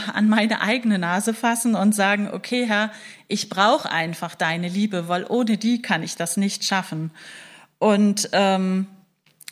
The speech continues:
ich dachte mir dann so, „Das ist so eine tolle Jahreslosung, wenn das jeder beachten würde, hey, dann wird's uns allen gut gehen, dann gäbe es keinen Krieg auf der Welt und gar nichts. Also es wäre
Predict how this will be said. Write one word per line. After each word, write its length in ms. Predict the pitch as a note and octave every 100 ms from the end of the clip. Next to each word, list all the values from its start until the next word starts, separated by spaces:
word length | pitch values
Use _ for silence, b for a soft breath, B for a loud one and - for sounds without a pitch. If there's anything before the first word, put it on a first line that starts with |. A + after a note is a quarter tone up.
| -
ich 140 | - -
dachte 280 | G#3 G#3+ A#3
mir 120 | G#3+
dann 180 | G#3 G#3
so, 320 | G#3+ G#3 G3+ - B B B
„Das 160 | F#3 A3+
ist 160 | G#3+
so 80 | C4
eine 220 | F4+ F4+
tolle 300 | - B3+ B3
Jahreslosung, 760 | A#3 G#3 A3+ B3 - E3 E3 F3+
wenn 160 | F3+ F#3
das 200 | F#3 -
jeder 260 | C4+ F4+
beachten 520 | B3 - C4+ - C#4+
würde, 320 | F3+ F#3 C#4 - b b b b
hey, 160 | F#3+ G3
dann 180 | F#3
wird's 200 | F#3+ F#3+
uns 180 | F#3+ F#3
allen 280 | E3 F3+ A#3
gut 240 | C4 C#4+
gehen, 220 | - F3+ F3+
dann 160 | F#3+
gäbe 220 | F#3+ G3
es 160 | G3+ -
keinen 220 | G3+ G3
Krieg 280 | - B3+ A#3+
auf 160 | A3+ A3+
der 160 | A3
Welt 280 | G#3+ G#3+ A3
und 100 | G#3
gar 200 | G3+ B3+
nichts. 280 | A#3 F3 -
Also 200 | F3+ F3+
es 160 | -
wäre 380 | G#3 G3+ G3 G#3